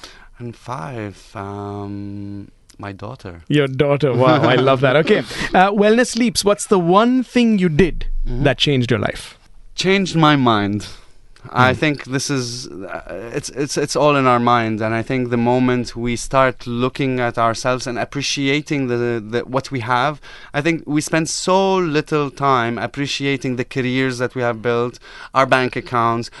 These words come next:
Speaker 1: our cars, our homes, the social life that we're being, and then we're still unhappy.
Speaker 2: Mm.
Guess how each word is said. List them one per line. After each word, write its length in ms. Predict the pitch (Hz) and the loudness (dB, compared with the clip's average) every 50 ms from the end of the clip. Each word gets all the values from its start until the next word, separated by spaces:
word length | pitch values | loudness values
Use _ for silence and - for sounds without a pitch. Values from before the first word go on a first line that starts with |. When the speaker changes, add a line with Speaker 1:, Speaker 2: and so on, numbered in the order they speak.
| - - - | -18 -2 2
Speaker 1:
our 160 | 143 147 147 | 4 4 4
cars, 680 | - - - 123 113 110 107 107 110 113 110 101 - - - - - - - - - | 4 2 4 4 6 6 6 4 2 0 -2 -6 -12 -14 -18 -20 -20 -20 -16 -8 -4
our 360 | 120 123 123 123 120 120 123 | 0 2 2 4 4 2 2
homes, 800 | 117 123 143 156 147 127 117 110 107 107 110 113 110 107 - - - - - - - | 0 0 2 4 4 4 2 2 0 -2 -4 -4 -6 -8 -12 -16 -18 -20 -20 -20 -10
the 120 | 120 131 131 | -8 -6 -2
social 340 | - 165 165 165 - 165 | 0 0 0 0 0 2
life 220 | 151 143 135 135 127 | 4 4 4 4 2
that 120 | 127 120 | -2 -4
we're 80 | 123 123 | -4 -6
being, 220 | 123 143 156 156 | -4 -4 -4 -4
and 200 | - 156 156 151 | -2 -2 -2 0
then 200 | 156 160 165 165 | 0 0 0 0
we're 80 | 160 156 | 0 0
still 320 | - - - 160 160 156 - | -2 -4 -4 -4 -4 -4 -4
unhappy. 640 | - 139 143 131 120 139 151 147 - 123 104 101 98 | -6 -6 -6 -6 -6 -8 -8 -6 -6 -6 -6 -4 -4
Speaker 2:
Mm. 440 | 135 123 120 113 110 110 107 104 | -2 -2 -2 -2 -2 -4 -6 -8